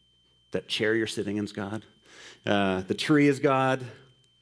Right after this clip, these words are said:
The Quran would deny that Jesus was the Son of God and that he died on the cross for anyone's sins. It would, uh,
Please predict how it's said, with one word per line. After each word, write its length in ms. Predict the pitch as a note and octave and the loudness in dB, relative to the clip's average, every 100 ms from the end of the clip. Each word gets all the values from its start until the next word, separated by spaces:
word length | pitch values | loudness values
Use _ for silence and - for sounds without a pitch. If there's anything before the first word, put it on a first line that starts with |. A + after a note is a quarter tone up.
| _ _ _ _ _ _ _ _ _ _ _ _ _ _ _ _ - | _ _ _ _ _ _ _ _ _ _ _ _ _ _ _ _ -6
The 80 | B2 | -4
Quran 480 | - D3+ E3 E3+ D#3+ | 2 4 6 6 4
would 140 | C#3+ | 4
deny 380 | C#3 C#3 D3 D3 | 2 4 4 2
that 120 | B2+ | 2
Jesus 500 | G#2+ C#3+ D#3 D3 B2 | 0 2 4 4 2
was 200 | C3 A#2+ | 2 2
the 100 | A#2+ | 0
Son 300 | - D3 D3+ | 0 2 4
of 140 | C3+ | 4
God 420 | A2+ F#2+ F#2 G2+ G2+ - _ _ - | 2 2 0 -4 -8 -16 _ _ -2
and 120 | B2 | 2
that 80 | B2 | 4
he 80 | A#2+ | 4
died 240 | A#2+ B2 | 4 4
on 60 | A#2+ | 0
the 60 | |
cross 280 | A#2+ B2 A#2 | 0 0 0
for 100 | B2+ | 0
anyone's 340 | A#2+ A#2 G#2+ - | 2 2 2 0
sins. 440 | C3 F2+ - - - _ _ _ _ _ _ _ _ _ _ _ _ _ _ _ _ _ _ _ _ _ _ _ _ _ _ _ _ _ _ _ _ _ _ _ - _ _ _ _ _ _ _ _ _ - | 0 0 -4 -14 -20 _ _ _ _ _ _ _ _ _ _ _ _ _ _ _ _ _ _ _ _ _ _ _ _ _ _ _ _ _ _ _ _ _ _ _ -20 _ _ _ _ _ _ _ _ _ 2
It 80 | |
would, 260 | C#3+ C#3+ C3+ | 4 4 2
uh, 200 | C#3+ | 0